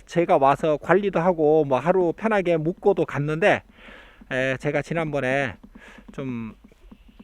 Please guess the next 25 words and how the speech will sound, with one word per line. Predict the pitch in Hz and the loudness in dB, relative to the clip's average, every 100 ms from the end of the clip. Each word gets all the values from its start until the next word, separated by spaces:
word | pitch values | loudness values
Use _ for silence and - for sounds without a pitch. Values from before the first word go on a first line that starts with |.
| - | -20
좀 | - 139 131 117 | -12 -8 -8 -8
뭔가 | 117 156 147 | -6 -4 -2
좀 | 135 135 127 117 - - _ | -4 -4 -8 -10 -14 -20 _
미흡한 | - 143 214 254 - 233 175 | -8 2 2 2 6 6 6
대처를 | 147 - 175 147 | -4 -4 -4 -2
했어요. | 180 160 123 120 110 101 | -4 -2 -2 -2 -4 -10
저기에 | - 139 143 131 110 - - - - - - - - | -8 -4 0 0 -2 -8 -20 -20 -20 -20 -20 -14 0
엘피지 | 196 - 311 320 | 0 2 0 0
가스를 | - 359 466 381 | 2 2 4 2
쓰는데 | 214 170 143 143 160 113 - | 0 -2 2 4 4 0 -2
가스가 | - 339 - 277 254 220 | -2 -2 -4 -4 0 2
없다고, | 180 - 208 190 175 165 156 143 | 2 2 2 2 4 4 2 2
없어서 | - 139 185 175 240 104 - - - - - - - - - | -2 2 2 6 6 4 -2 -20 -20 -20 -20 -20 -20 -20 -8
그냥 | 254 254 233 208 - - | -4 -2 -4 -8 -14 -10
그 | 185 170 | -6 -4
계속 | - 196 220 | 2 2 4
난방을 | 165 208 240 226 208 | 4 4 4 4 2
틀어놓을 | - 330 311 233 | 2 0 4 2
수가 | 214 208 | 2 2
없어서 | 156 196 180 170 190 139 - | 2 2 2 2 2 0 -4
그냥 | 170 175 170 165 - - - | -8 -6 -8 -12 -16 -20 -14
그 | 160 156 156 156 - - - - | -8 -6 -4 -4 -6 -14 -20 -20
수도꼭지를 | - 339 339 359 - 247 202 | -4 -2 0 0 0 -2 0
갖다가 | 175 175 170 | -2 -4 -4
좀 | 170 196 180 | -4 -4 -6